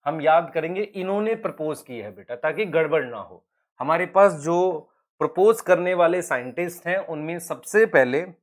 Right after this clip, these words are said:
हम बात करेंगे किसकी? आ, सबसे पहले हम बात करेंगे हेल्डन की। सबसे पहले हम बात करेंगे बेटा हेल्डन की।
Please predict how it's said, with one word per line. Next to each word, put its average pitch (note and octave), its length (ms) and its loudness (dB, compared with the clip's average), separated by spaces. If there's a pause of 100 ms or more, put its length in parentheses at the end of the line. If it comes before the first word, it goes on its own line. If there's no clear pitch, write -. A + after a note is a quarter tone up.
हम C#3 120 2
बात C3+ 260 8
करेंगे C#3 380 -2
किसकी? G3 560 -10 (480)
आ, B2 160 4
सबसे D#3 380 -4
पहले D#3+ 260 0
हम D3 240 -4
बात C#3 260 6
करेंगे C#3 560 -8 (400)
हेल्डन D#3 460 -4
की। - 220 -20 (380)
सबसे F#3 340 2
पहले E3 240 4
हम D#3 220 0
बात D3 260 8
करेंगे C3+ 360 2
बेटा C3 280 0
हेल्डन A#2+ 440 0
की। F2+ 240 -20